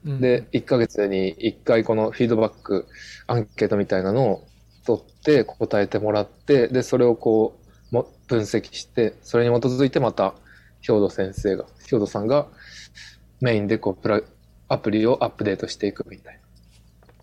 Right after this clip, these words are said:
Speaker 2: なんかそんな感じの流れにしたいなと思っております。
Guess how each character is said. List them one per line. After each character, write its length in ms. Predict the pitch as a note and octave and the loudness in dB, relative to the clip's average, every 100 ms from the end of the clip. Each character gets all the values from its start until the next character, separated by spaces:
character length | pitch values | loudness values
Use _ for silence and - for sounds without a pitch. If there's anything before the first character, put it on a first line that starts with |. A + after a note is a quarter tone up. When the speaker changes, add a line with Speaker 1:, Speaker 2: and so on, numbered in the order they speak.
| _ _ - | _ _ -6
Speaker 2:
な 100 | B2+ | -4
ん 40 | |
か 80 | - | -4
そ 280 | - - C#3 | -8 -4 0
ん 200 | C#3+ C#3 | 2 2
な 120 | C3+ | 0
感 300 | - B2+ A#2+ | 0 0 0
じ 100 | A#2+ | 2
の 200 | A#2+ A#2 | 2 0
流 320 | B2 A2+ A2 A2 | 0 0 2 2
れ 120 | G#2 | 0
に 140 | F2 | -2
し 680 | F2 - - - - - - - _ _ - | -10 -12 -12 -10 -10 -10 -14 -20 _ _ -4
た 140 | B2 | -2
い 60 | F#2+ | 0
な 160 | F#2+ | -4
と 180 | F#2 E2+ - - | -6 -12 -16 -14
思 200 | G2+ F2+ | -12 -12
っ 40 | |
て 160 | - G2 | -6 -4
お 60 | |
り 80 | F2+ | -4
ま 140 | E2+ - | -6 -14
す。 440 | - - - _ | -20 -20 -20 _